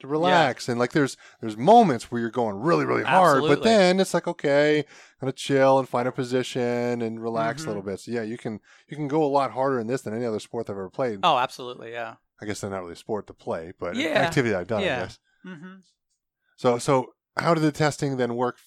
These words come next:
Speaker 2: for the old belts?
Speaker 1: So, you know, it, I think when I tested for my purple belt,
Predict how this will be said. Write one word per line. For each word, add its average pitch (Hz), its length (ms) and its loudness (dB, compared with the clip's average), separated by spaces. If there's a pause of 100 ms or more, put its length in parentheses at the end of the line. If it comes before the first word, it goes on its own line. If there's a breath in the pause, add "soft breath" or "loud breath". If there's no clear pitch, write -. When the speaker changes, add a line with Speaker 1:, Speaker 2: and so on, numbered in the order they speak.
(120)
Speaker 2:
for 120 120 -4
the 107 160 -4
old 123 220 -2
belts? - 560 -12
Speaker 1:
So, 220 560 0 (300 loud breath)
you 160 100 -4
know, 156 140 0
it, 139 180 -2
I 135 140 -2
think 151 200 -8
when 139 80 -2
I 139 80 -2
tested 156 320 -6
for 143 100 -14
my 120 140 -4
purple 165 320 -6
belt, 151 440 -2